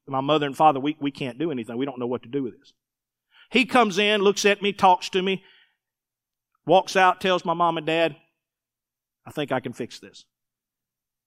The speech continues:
He not only fixed it, but for six months, each week I had to walk to his office.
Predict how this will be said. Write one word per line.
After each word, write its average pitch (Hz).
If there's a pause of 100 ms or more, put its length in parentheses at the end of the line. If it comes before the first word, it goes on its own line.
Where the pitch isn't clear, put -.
(960)
He 208
not 247
only 269
fixed -
it, 135 (960)
but 175
for 170
six -
months, 277
each 247
week 240
I 196
had 196
to 180
walk 185
to 170
his 170
office. 151